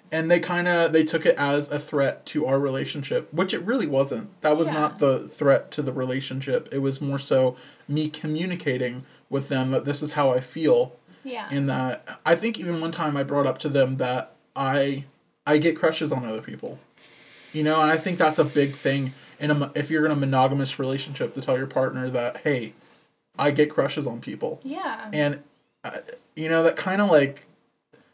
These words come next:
Speaker 1: shook her to her core.
Speaker 2: Yeah.
Speaker 1: But, um, you know, I, uh, you know, what can you say? I'm just trying to, like, communicate.
Speaker 2: Yeah.
Speaker 1: So I didn't really get anywhere with that. And when that relationship ended, I,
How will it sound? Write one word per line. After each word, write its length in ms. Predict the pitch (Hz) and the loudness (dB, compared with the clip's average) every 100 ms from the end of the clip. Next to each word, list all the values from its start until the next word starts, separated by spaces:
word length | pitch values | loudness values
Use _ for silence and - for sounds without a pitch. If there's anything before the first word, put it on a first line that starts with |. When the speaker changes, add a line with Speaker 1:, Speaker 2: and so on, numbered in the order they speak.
| _ | _
Speaker 1:
shook 340 | - - 156 156 | -6 4 4 6
her 200 | 160 151 | 4 4
to 120 | 151 | 4
her 140 | 143 | 0
core. 480 | 131 - 131 139 151 - _ - | -2 0 4 4 4 -2 _ -14
Speaker 2:
Yeah. 200 | 226 143 | -10 6
Speaker 1:
But, 180 | 151 139 | 8 8
um, 520 | 147 143 135 131 110 - _ _ _ _ _ | 4 4 2 -2 -8 -18 _ _ _ _ _
you 140 | 147 147 | -2 0
know, 420 | 147 147 143 143 | 2 4 2 0
I, 360 | 135 143 139 147 | 0 2 4 4
uh, 520 | 139 139 135 135 135 - - _ _ _ _ _ _ _ _ _ _ _ | 4 4 4 4 2 -2 -18 _ _ _ _ _ _ _ _ _ _ _
you 100 | - | -2
know, 120 | 160 160 | 4 6
what 140 | 165 | 6
can 120 | 175 | 4
you 100 | 165 | -4
say? 220 | 139 135 123 | -2 0 0
I'm 140 | 139 | -2
just 120 | 143 | -4
trying 140 | 165 151 | -2 0
to, 40 | |
like, 140 | 143 139 | 0 -2
communicate. 680 | 143 139 135 139 131 135 - - - _ | -4 -4 -4 -2 -4 -4 -10 -20 -20 _
Speaker 2:
Yeah. 140 | 294 | -10
Speaker 1:
So 280 | 285 185 175 | 2 8 8
I 120 | 170 | 8
didn't 160 | 180 208 | 6 4
really 220 | 202 196 | 2 0
get 260 | 151 170 - | 0 0 0
anywhere 320 | 156 151 143 | -2 2 2
with 160 | 135 135 | 2 2
that. 360 | 131 135 127 | 2 2 -2
And 180 | 139 139 | -4 -2
when 100 | 143 | 0
that 180 | 147 143 | 0 2
relationship 560 | 147 143 143 135 135 | 2 2 -2 -4 -4
ended, 320 | 135 135 131 131 | -2 -2 -2 -4
I, 480 | 131 135 131 135 135 | 0 2 2 -2 -4